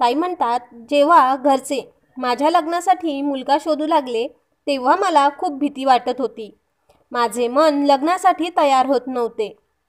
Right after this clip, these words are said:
मी गजानन महाराज यांच्या भक्तिमार्गावर अगदी कमी वयातच चालायला लागले. त्यामुळे मला विवाह, संसार, प्रपंच म्हणजे सर्व दुःखाचे उगमस्थान वाटायचे व त्यामुळेच मी लग्नासाठी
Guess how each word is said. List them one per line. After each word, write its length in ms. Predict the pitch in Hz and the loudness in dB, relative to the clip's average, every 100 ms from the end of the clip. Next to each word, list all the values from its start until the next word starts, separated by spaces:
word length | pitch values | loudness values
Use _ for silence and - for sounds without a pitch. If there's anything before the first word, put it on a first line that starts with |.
| _ 320 | _ -4
मी 120 | 403 | 4
गजानन 500 | 370 262 269 320 392 | 4 4 2 2 -4
महाराज 520 | 392 392 254 277 277 | -2 4 4 4 0
यांच्या 260 | 269 285 311 | -4 -2 0
भक्तिमार्गावर 920 | 294 294 285 302 302 294 320 294 240 - | 0 -2 -4 2 2 2 2 4 0 0
अगदी 380 | 277 262 285 277 | -4 -2 -6 -6
कमी 400 | 277 277 262 311 | 0 0 2 2
वयातच 600 | 302 302 311 285 294 - | 4 4 2 0 -2 0
चालायला 420 | 285 247 240 240 | 0 2 2 2
लागले. 340 | 233 220 220 208 _ _ _ _ | 0 -2 -8 -10 _ _ _ _
त्यामुळे 480 | 247 240 302 302 294 | -2 2 4 4 4
मला 280 | 302 320 294 | 2 2 0
विवाह, 600 | 277 262 262 247 240 233 | -2 2 2 2 -2 -4
संसार, 640 | 294 285 302 302 262 240 | -2 -2 -2 0 2 2
प्रपंच 560 | 240 277 277 311 294 262 226 _ _ _ 294 | 0 -2 0 -2 -2 -6 -8 _ _ _ -6
म्हणजे 380 | 370 359 311 | -4 2 0
सर्व 380 | 320 349 320 392 | 2 2 2 2
दुःखाचे 640 | 311 320 - 370 370 339 370 | 0 -4 2 2 2 -4 -2
उगमस्थान 560 | 294 262 277 277 294 269 | -2 0 0 4 4 4
वाटायचे 640 | 247 247 233 220 220 208 _ _ _ _ | 0 0 -6 -4 -6 -6 _ _ _ _
व 80 | 247 | -6
त्यामुळेच 800 | 247 247 233 233 294 294 277 - 320 | -6 0 0 2 6 6 4 -6 -6
मी 160 | 392 | 2
लग्नासाठी 680 | 302 240 254 285 359 349 302 | 2 2 -4 0 0 0 -4